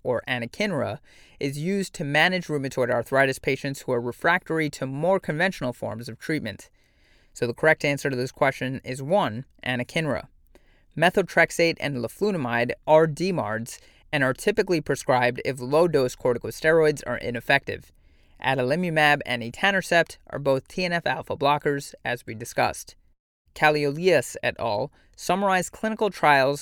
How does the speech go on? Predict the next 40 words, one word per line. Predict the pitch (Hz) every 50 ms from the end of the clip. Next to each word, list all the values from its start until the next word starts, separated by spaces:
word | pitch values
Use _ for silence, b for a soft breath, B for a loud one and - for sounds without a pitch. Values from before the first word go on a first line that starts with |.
| -
and | - 151 143 147 160
meeting | 170 185 190 180 180 - -
abstracts | 131 123 - - - - 120 120 120 - -
regarding | - 139 143 143 143 151 165 160 160
the | 151 139
experience | 135 - - - 185 175 185 190 190 190 170 -
with | - - - -
anakinra | 127 127 127 127 - - 160 165 160 160 156 143 -
in | - 143
the | 131
treatment | - - - - 208 - - 135 123 -
of | 107 113
patients | - - 123 120 - 131 131 -
with | - 127 - 120
rheumatic | 120 120 113 110 110 110 113 -
diseases. | - 117 117 127 135 135 127 101 95 101 - - _ b b b b b b b b b
They | - 147
conclude | - - 147 135 - 185 180 175
that | 156 156 -
anakinra | - 139 156 180 190 - - 180 160 160 156 135 -
is | 147 139 131
less | 135 131 143 165 196 - -
effective | 156 - - 123 123 - - 127 123 143
than | 117 117 123
T | 123 - - 160
N | 156 151
F | 147 143 -
blockers | 127 123 113 110 - 131 123 120 120 -
in | - 143
the | 139 127
treatment | - - - 170 156 165 160 156 - -
of | - 131 143
rheumatoid | 131 123 117 117 - - 123 113
arthritis | 113 120 123 - 139 143 147 147 143 139 - - B B B B B B
and | - 147 135
can | - - 143 139
be | 139 135
successful | - - 143 - - - 208 214 - - 143 131 -
in | - 147
treating | 143 - - 165 - 143